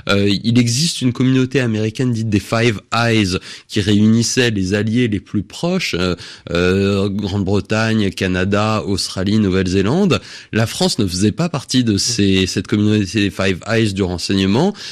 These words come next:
mais aujourd'hui, euh, les spécialistes estiment que, en fait,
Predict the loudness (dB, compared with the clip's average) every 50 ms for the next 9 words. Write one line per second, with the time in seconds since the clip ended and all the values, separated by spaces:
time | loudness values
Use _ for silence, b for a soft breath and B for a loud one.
0 | B B 2 4 4 4 4 2 0 -2 -4 -4 -2 0 0 2 0 0 0 0
1 | 0 0 0 0 0 -2 -2 -2 0 0 2 2 2 0 0 0 0 0 -2 -4
2 | -4 -4 -4 -2 0 0 0 0 0 -2 -2 -2 -4 -4 -4 -4 -4 -2 0 0
3 | 0 0 0 0 0 0 -2 -4 -2 -2 -2 -2 -2 -4